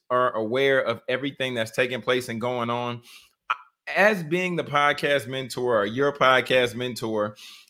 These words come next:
uh, I wanna make sure that you're up to date with some of the latest things happening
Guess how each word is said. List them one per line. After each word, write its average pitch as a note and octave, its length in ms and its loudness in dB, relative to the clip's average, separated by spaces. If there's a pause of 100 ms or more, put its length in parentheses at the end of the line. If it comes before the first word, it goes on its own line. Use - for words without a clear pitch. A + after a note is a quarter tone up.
(100)
uh, A#2 280 -2
I B2 100 2
wanna E3+ 280 0
make D#3+ 220 -2
sure D#3+ 220 -4
that C3+ 160 0
you're C3 160 -4 (100)
up D3+ 180 2
to D3 120 -4
date C3+ 300 0
with B2 140 -4
some C#3 220 -2
of C3 80 0
the A2+ 80 0
latest B2+ 580 -2
things B2 380 -6
happening A#2+ 640 -4